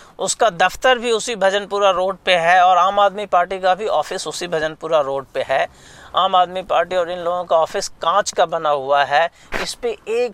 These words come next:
छोटा कंकर भी नहीं लगा है, लेकिन ठीक उसी के बगल में हिंदू के जो दुकान थे, उसको पूरी तरह से जला दिया गया है कि वहाँ अब एक तिनका भी आपको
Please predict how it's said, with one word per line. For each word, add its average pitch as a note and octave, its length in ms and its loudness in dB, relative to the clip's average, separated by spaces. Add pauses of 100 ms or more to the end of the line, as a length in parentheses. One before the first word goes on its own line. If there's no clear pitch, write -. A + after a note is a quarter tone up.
छोटा G#3+ 440 0
कंकर F#3+ 520 -4
भी G3+ 260 -8
नहीं F#3+ 240 -6
लगा D3+ 320 2
है, C#3+ 100 2
लेकिन G3 460 -6
ठीक C#4+ 300 -10
उसी G3 260 -8
के F#3+ 120 -6
बगल E3 300 -6
में F3 180 -10
हिंदू F#3 280 -10
के F3 160 -8
जो E3 120 -8
दुकान E3 500 -6
थे, F#3 180 -8 (320)
उसको G3 300 -8
पूरी A#3 500 -10
तरह A3 340 -2
से G#3 160 -6
जला D3 300 0
दिया C#3+ 240 -2
गया D3 280 0
है D#3 200 2
कि E3+ 120 -14
वहाँ F3+ 420 0
अब F3 120 -2
एक F3+ 200 -4 (160)
तिनका G3+ 340 0
भी E3+ 140 -4
आपको C3+ 460 -4